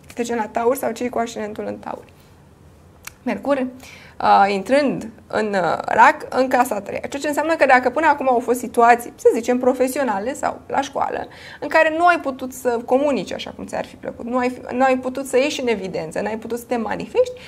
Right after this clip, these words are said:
cu intrarea lui Mercur în casa a treia, unde este și soarele, s-ar putea să reușești cu mai multă ușurință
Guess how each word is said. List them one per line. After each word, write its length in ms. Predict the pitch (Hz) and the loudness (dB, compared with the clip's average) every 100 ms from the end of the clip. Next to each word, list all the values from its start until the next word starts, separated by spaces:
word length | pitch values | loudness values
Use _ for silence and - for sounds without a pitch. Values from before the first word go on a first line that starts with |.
| - - | -20 -14
cu 100 | - | -6
intrarea 340 | 302 294 330 320 | -4 0 2 2
lui 80 | 302 | 0
Mercur 360 | 254 247 269 277 | 0 0 0 0
în 160 | 247 233 | 0 2
casa 320 | 247 247 202 | 0 0 -4
a 60 | |
treia, 340 | 196 311 392 240 | -4 -2 0 0
unde 140 | 233 | -2
este 200 | 240 254 | -2 -4
și 140 | 233 320 | -8 -4
soarele, 360 | - 349 330 | 0 0 0
s-ar 160 | 330 302 | -2 -4
putea 200 | - 320 | 0 -2
să 60 | 330 | -2
reușești 600 | 285 262 262 320 311 - - | -6 -6 -6 -10 -10 -16 -12
cu 140 | 311 | -6
mai 120 | 302 | -4
multă 260 | 285 285 294 | -4 -6 -6
ușurință 720 | 254 254 240 226 190 196 - | -6 -4 -6 -6 -8 -12 -16